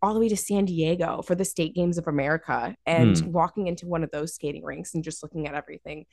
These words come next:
Speaker 1: an Olympic sized figure skating rink compared to this little teeny tiny basketball <laughs> si-, basketball court sized skating rink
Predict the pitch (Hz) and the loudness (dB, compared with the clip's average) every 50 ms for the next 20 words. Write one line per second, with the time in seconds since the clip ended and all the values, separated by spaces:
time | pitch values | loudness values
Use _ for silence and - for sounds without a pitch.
0 | _ _ - 254 277 269 277 254 - 247 220 - - - 180 170 160 151 151 - | _ _ 0 0 2 2 0 0 0 -2 -2 -2 -2 -2 -2 0 0 -2 -4 -6
1 | - - - 160 165 123 123 - - 147 123 - - - 95 90 - - - _ | -6 -2 -2 -2 -2 -4 -6 -6 -6 -6 -6 -6 -8 -10 -10 -12 -12 -14 -18 _
2 | _ _ _ _ _ _ - 254 226 226 233 220 202 190 - 196 - - 156 156 | _ _ _ _ _ _ -4 -4 -2 -2 -2 -2 -2 -2 -4 -8 -8 -8 -10 -8
3 | - - 349 349 330 262 - - 277 277 262 247 226 226 254 220 208 196 185 175 | -6 -6 -4 -4 -4 -6 -6 -4 -2 -2 -2 -2 -4 -4 -2 0 0 0 -2 -2
4 | 175 - 185 202 202 190 - - 208 - 190 185 185 185 - - - - - - | -4 -2 -2 -4 -4 -6 -6 -6 -6 -6 -6 -6 -6 -6 -6 -6 -8 -10 -14 -20
5 | - - _ - 294 - - - - - - 403 285 - 247 254 254 - - 254 | -20 -4 _ 2 2 2 2 -4 -10 -10 -14 -8 -2 2 2 2 2 0 -4 -4
6 | 226 220 185 185 185 175 180 - - - 214 185 156 - - - - - - 180 | -2 0 0 2 2 0 -2 -4 -4 0 0 0 0 0 0 -2 0 0 0 -2
7 | - - - - - 233 226 190 165 160 135 135 | -4 -6 -6 -4 -2 0 0 0 -2 -2 -4 -4